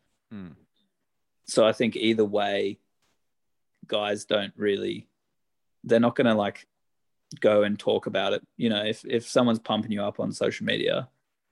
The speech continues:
Speaker 2: you'd have to be a bit of a wanker to come out and be like, "Hey, everyone, look how good I am on Twitter." Like,
Speaker 1: Yeah, yeah.
Speaker 2: <laughs> like,
Speaker 1: Or
Speaker 2: but
Speaker 1: good or
Speaker 2: also
Speaker 1: bad.
Speaker 2: the other way, if you're getting slated, you're not gonna be like, "Hey,
Speaker 1: Look
Speaker 2: everyone."
Speaker 1: what this guy's saying. Yeah.
Speaker 2: Yeah, look how bad I am on social media. Like,
Speaker 1: Yeah, fair enough.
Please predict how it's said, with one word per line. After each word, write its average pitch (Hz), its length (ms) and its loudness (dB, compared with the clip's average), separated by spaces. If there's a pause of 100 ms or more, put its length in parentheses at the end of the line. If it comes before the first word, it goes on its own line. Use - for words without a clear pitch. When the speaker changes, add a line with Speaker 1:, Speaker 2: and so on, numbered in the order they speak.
Speaker 2:
you'd 113 120 2
have 113 100 2
to 120 60 -4
be 107 120 4
a 104 40 2
bit 101 160 -2
of 101 80 -4
a 101 60 -2
wanker 101 380 -4
to 123 100 -4
come 107 180 -4
out 104 80 0
and - 80 -8
be 107 120 -2
like, - 180 -6
"Hey, 139 200 2
everyone, 117 500 -4
look 139 180 -2
how 117 140 2
good 113 200 -2
I 117 160 2
am 101 140 -4
on 104 120 -10
Twitter." 127 380 -2
Like, 104 280 -4 (680)
Speaker 1:
Yeah, 85 240 -2
yeah. 82 200 -2 (160)
Speaker 2:
<laughs> - 180 0
like, 135 320 4
Speaker 1:
Or 135 40 -12
Speaker 2:
but 127 180 4
Speaker 1:
good 156 120 10
or 120 60 12
Speaker 2:
also 104 220 8
Speaker 1:
bad. 113 100 6
Speaker 2:
the 113 40 6
other 113 120 2
way, 110 220 0
if 98 100 -8
you're 135 60 0
getting 120 200 2
slated, 104 520 -2
you're 101 100 -6
not 107 80 -6
gonna 104 140 -6
be 101 100 -4
like, - 240 -10
"Hey, 214 200 0
Speaker 1:
Look 101 80 0
Speaker 2:
everyone." 120 400 4
Speaker 1:
what 107 60 4
this 104 160 0
guy's 92 260 2
saying. 85 380 -2
Yeah. 180 280 6
Speaker 2:
Yeah, 131 60 8
look 160 180 2
how 170 120 2
bad 139 320 0
I 139 180 -2
am 101 200 -6
on 104 140 -12
social 117 360 -4
media. 117 560 -2
Like, 104 320 2
Speaker 1:
Yeah, 82 100 -20 (100)
fair 80 180 -4
enough. 82 160 -6